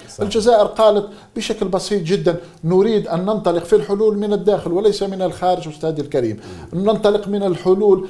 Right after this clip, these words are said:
Speaker 2: لا يكون فيه لا الألماني ولا الإنجليزي ولا الفرنسي ولا الإيطالي، نريد الليبي من طبرقة وال-، ومن طبرق، والليبي من فزان، والليبي من بنغازي، والليبي من الزاوية، والليبي كذا، هم اللي يجتمعوا. نحن نحضر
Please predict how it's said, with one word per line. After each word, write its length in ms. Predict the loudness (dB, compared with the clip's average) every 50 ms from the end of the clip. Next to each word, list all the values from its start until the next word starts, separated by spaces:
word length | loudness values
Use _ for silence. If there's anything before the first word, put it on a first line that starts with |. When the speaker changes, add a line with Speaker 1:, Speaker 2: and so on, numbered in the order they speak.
| -12 -6 0
Speaker 2:
لا 160 | 2 4 6
يكون 360 | 6 4 4 2 -2 -2 -2
فيه 220 | 0 0 0 2 2
لا 320 | 4 4 2 2 2 0
الألماني 360 | 0 2 2 2 2 4 4
ولا 220 | 4 4 6 4 4
الإنجليزي 600 | 2 0 -4 -4 -2 -2 -2 0 0 0 2 2
ولا 220 | 2 2 2 2
الفرنسي 500 | 0 0 0 0 0 0 -2 -2 0 2
ولا 180 | 2 4 2 2
الإيطالي، 500 | 0 0 -2 2 2 4 4 2 0 -4 -8 -10 -16 -14 -8
نريد 420 | -2 2 2 4 4 4 2 2 0
الليبي 540 | 0 2 2 2 2 4 2 2 0 -2 -8 -16 -12 -6
من 140 | -4 -4 -4
طبرقة 420 | -2 0 2 2 2 2 2 2 2
وال-، 220 | 2 2 2 2
ومن 400 | 2 2 2 0 -2 -2 -4 -6
طبرق، 460 | -2 2 2 4 4 4 0 2 2
والليبي 380 | 2 2 2 2 2 4 4 4
من 120 | 2 2
فزان، 520 | -2 0 -2 -2 0 2 2 2 2 2 2
والليبي 440 | 0 0 2 4 4 6 6 4
من 160 | 2 2 -2 0
بنغازي، 540 | 0 -2 0 2 2 4 4 2 2 0
والليبي 420 | 0 0 0 4 4 4 4 4 2
من 60 | 0
الزاوية، 440 | -2 -2 0 2 4 4 4 2 2
والليبي 360 | 2 2 2 0 0 0 0
كذا، 320 | 0 0 0 0 0 -2 -4 -12 -20 -10 -4 -2
هم 180 | -2 0 0
اللي 180 | -2 -2 0 -2
يجتمعوا. 400 | -2 -2 -2 -2 -4 -4 -4 -12 -14 -16 -20 -12 -6
نحن 220 | -6 -6 -4 -2 -2
نحضر 500 | 0 0 0 -2 -2 0 0 0 0